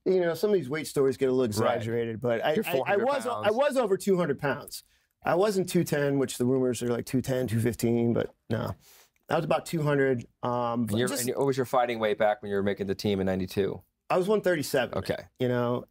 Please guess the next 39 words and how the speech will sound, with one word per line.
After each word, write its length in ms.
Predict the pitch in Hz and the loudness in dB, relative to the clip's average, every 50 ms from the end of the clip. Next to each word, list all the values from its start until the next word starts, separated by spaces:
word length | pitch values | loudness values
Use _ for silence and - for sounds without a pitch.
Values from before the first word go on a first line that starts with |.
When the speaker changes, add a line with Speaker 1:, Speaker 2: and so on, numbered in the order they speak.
| _ - | _ 0
Speaker 1:
and, 440 | 131 131 127 127 123 123 123 113 | 0 2 2 2 0 0 0 0
uh, 460 | 123 123 120 123 123 - 190 247 262 - - | 0 2 2 2 0 0 0 -2 -2 -2 -2
I, 80 | - | 0
I 40 | 185 | 0
was 140 | 202 196 185 | 2 2 2
leading 300 | 208 196 190 175 165 156 | 2 2 2 2 0 -2
a 80 | 143 123 | -4 -2
terrible 640 | - 151 143 143 135 127 135 127 127 123 120 - - _ _ _ _ _ _ _ _ _ _ 135 | 0 0 2 2 2 2 2 0 0 0 -2 -6 -10 _ _ _ _ _ _ _ _ _ _ 0
lifestyle 500 | 127 123 123 - - - 120 117 113 117 | 0 0 0 0 0 0 2 2 0 0
as 100 | 113 - | -2 -2
far 200 | - 131 123 120 | 0 0 0 0
as 100 | 113 - | 0 -2
health 320 | - 117 113 - - - - _ _ _ - | -2 -4 -4 -4 -8 -14 -20 _ _ _ 0
Speaker 2:
Right. 200 | 95 90 127 120 | 0 2 2 2
Speaker 1:
goes. 260 | 110 107 - - - | 0 0 -2 0 0
You 100 | 127 113 | 2 2
know, 140 | 107 117 113 | 2 2 2
I 140 | 110 - - | 2 0 0
was, 440 | 120 107 98 - - - - - - _ _ _ _ | 0 0 -2 -4 -6 -8 -12 -14 -18 _ _ _ _
you 80 | - - | -6 -6
know. 140 | - - - - - _ _ _ _ | -6 -6 -8 -12 -18 _ _ _ _
Speaker 2:
So 120 | - 143 | -2 -2
this 120 | 151 151 | -2 -2
brings 280 | 151 - 160 151 143 127 | -2 -2 0 0 0 0
us 120 | 139 123 | 0 -2
to 100 | - - 135 | 0 0 2
the 140 | 120 127 131 | 2 2 2
end 140 | 135 139 | 2 0
of 80 | 139 - | -2 0
part 240 | - 143 127 113 - | 0 0 0 -2 -2
two, 220 | - 147 139 135 | 0 2 2 2
which 180 | 120 120 - 117 | 2 0 -2 -2
again 280 | 113 120 139 123 110 | 0 2 2 0 0
was 280 | 101 107 104 - - - | 0 -2 -4 -4 -8 -8
not, 340 | 98 104 117 127 139 - - | -2 2 2 2 2 0 -4
no 160 | - 113 131 147 | 0 2 2 4
running 260 | 147 151 143 135 120 | 4 2 2 2 2
at 60 | 113 | 2
all. 380 | 113 107 92 87 85 - - | 2 2 0 0 -2 -4 -6